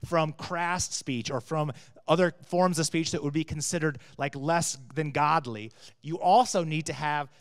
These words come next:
the positive element in your life where you're proactively pursuing opportunities to encourage people, to lift people up, to prophesy over people, to speak into people's lives.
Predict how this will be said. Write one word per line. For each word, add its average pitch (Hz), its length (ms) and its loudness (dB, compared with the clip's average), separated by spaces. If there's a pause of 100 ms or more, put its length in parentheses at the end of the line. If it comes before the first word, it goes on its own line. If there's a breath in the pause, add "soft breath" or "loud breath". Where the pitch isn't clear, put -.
the 139 60 -10
positive 196 580 -2
element 165 340 0
in 156 140 -6
your 160 100 -2
life 143 320 -4
where 160 100 -6
you're 156 160 -2 (160)
proactively 170 880 0
pursuing 180 600 -4 (300 loud breath)
opportunities 160 1040 -6 (240 loud breath)
to 170 160 -2
encourage 175 480 -4
people, 143 260 -10
to 135 60 -8
lift 165 260 -2
people 165 320 -6
up, 160 140 -2
to - 80 -16
prophesy 170 540 -2
over 139 200 -6
people, 135 380 -8 (240 loud breath)
to 151 80 -6
speak - 360 -6
into 175 160 -4
people's 143 440 -12
lives. 123 640 -8